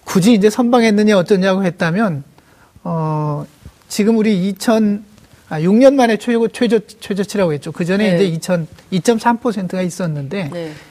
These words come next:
Speaker 1: 지금 보면 이점칠에서 삼점삼 정도
Speaker 2: 음.
Speaker 1: 사이입니다. 이 경기에 따라서, 어, 어, 움직일 수 있는 범위 안에 지금 있는 거기 때문에
Speaker 2: 네.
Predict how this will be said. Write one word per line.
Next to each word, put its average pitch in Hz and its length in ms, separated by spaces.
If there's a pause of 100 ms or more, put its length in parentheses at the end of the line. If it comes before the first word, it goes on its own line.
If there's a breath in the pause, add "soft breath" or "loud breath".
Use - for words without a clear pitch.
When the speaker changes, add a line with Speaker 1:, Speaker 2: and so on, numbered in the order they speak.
(140 loud breath)
Speaker 1:
지금 233 220
보면 226 340
이점칠에서 254 720
삼점삼 226 600
정도 147 360 (140)
Speaker 2:
음. 196 60
Speaker 1:
사이입니다. 156 640 (260 soft breath)
이 170 160
경기에 208 640
따라서, 190 540 (400 loud breath)
어, 156 560 (480)
어, 160 220 (540)
움직일 214 360
수 226 100
있는 196 200
범위 190 320
안에 190 200
지금 220 240
있는 185 300
거기 160 220
때문에 151 500
Speaker 2:
네. 175 260